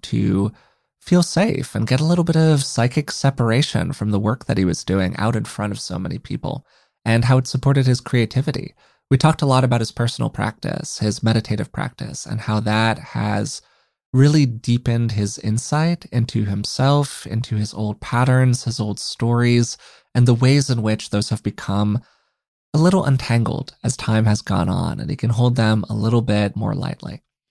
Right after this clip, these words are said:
We talked about emotional maturity, which he defines as having a flexible sense of identity, viewing yourself as that changeable being rather than as a single rigid self.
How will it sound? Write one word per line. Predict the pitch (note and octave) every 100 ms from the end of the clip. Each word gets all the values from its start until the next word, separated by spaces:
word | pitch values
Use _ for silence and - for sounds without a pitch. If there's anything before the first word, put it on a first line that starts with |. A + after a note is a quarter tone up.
| _ _
We | C#3
talked | D3+ D3
about | C#3+ C#3
emotional | B2 A#2+ - C3+ A#2+
maturity, | A2+ - - A2+ A#2+ - -
which | - B2+
he | A#2+
defines | G#2+ - G#2+ G#2+
as | G#2
having | A2 G#2+ G#2
a | G#2
flexible | - - A#2 A#2+ - B2 A#2 A2+ A2
sense | - - F#2 F#2+ F#2 - -
of | G3
identity, | - - - D3 - - - _ _ _
viewing | A2+ B2+ F#3 D3+
yourself | G#2+ - - - - -
as | G#2+
that | B2 G2 -
changeable | - A2+ A2+ A2 G#2+ F#2+
being | E2 F#2 F2+ F2 E2+
rather | E2+ F#2+ F#2+
than | F#2+ F#2
as | - G2+
a |
single | G#2 - G2 G2+ F#2+ F#2 - - -
rigid | - - - - -
self. | - - - - -